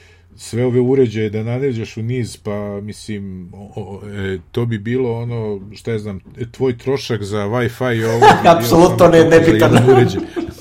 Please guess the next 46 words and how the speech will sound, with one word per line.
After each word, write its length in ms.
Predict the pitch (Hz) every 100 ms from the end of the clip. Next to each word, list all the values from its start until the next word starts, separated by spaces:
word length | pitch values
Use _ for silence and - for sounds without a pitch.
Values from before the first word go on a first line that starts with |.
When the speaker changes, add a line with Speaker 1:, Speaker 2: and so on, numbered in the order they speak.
| 117 - - 113 - 120 120
Speaker 1:
Da, 140 | 135
da, 300 | 131 139 139
da. 140 | 123 135 370 370 339 262
Speaker 2:
Mislim, 300 | - 147 139 -
kad 120 | 135
gledam 260 | 139 151 143
ovaj, 220 | 151 139 120
Speaker 1:
Kad 140 | 113
Speaker 2:
ovaj 220 | 143 151 156
Speaker 1:
pogledaš 220 | 117 120
Speaker 2:
pretposlednju 580 | 160 170 - 107 135 135
sliku, 420 | 147 151 151 131
da 140 | 117 117
zoveš 340 | 127 131 131
ovu 180 | 135 131
mapu, 360 | 123 127 - 120
to 180 | - 117
je 60 |
već 220 | 110 113 -
potpuni 420 | 113 107 - 98
bednes. 420 | 92 95 107 - 135 113 139 123
Speaker 1:
Da, 200 | 139 139
da, 120 | 139 143
da, 160 | 143
ovo 220 | 139 143
je, 120 | 139 131
jebate, 460 | 131 135 120 - 120
čudo 380 | - 160 143
sa 180 | 123 127
ovim. 360 | 131 139 123 117
Speaker 2:
Šta 440 | - 120 139 131
je 140 | 127 123
ovo, 200 | 120 117
Speaker 1:
Sa 60 |
ovim 180 | 110 143
Speaker 2:
je? 160 | 139 143 - -
Speaker 1:
hubovima, 600 | 135 143 139 170 139 117
Speaker 2:
Da, 140 | 123
da, 60 | 110
Speaker 1:
jebate. 380 | 113 127 - 139
Speaker 2:
eksternim 400 | - 143 139 123
Speaker 1:
Sa 160 | 117
Speaker 2:
diskovima, 640 | 135 - 143 123 107 104
sa 160 | 98 101
ludilo, 500 | 104 120 113 107 98
razumeš? 440 | 101 107 104 104